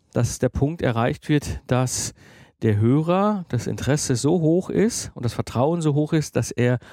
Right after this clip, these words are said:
oder sie sich eben an eine Newsletter-Mailing-Liste einträgt.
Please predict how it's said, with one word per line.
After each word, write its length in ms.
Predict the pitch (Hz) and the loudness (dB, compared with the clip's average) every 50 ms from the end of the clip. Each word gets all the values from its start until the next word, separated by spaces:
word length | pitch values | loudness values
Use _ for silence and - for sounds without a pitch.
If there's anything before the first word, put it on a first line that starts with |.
| - - - | -20 -12 -6
oder 160 | - 113 107 | 0 0 0
sie 180 | 98 110 117 120 | 2 2 0 0
sich 320 | 113 117 110 - - - | 0 -2 -4 -4 -2 0
eben 220 | 107 107 110 107 | 0 0 0 -2
an 120 | - 101 98 | -6 -4 -2
eine 300 | 76 90 92 95 98 95 - - - - - - - - _ _ _ _ _ _ _ _ - | 0 0 0 0 -2 -6 -12 -16 -20 -20 -20 -20 -20 -20 _ _ _ _ _ _ _ _ -6
Newsletter-Mailing-Liste 1500 | - 117 113 123 131 - - 127 120 - - 117 107 107 107 110 120 120 117 113 113 110 104 107 107 - - - 98 85 | -2 0 2 2 0 2 2 0 0 2 0 0 0 2 2 2 2 2 2 0 0 0 0 0 0 0 0 0 0 0
einträgt. 560 | 85 92 98 - - - - - - - | 0 -4 -6 -8 -10 -12 -12 -12 -14 -20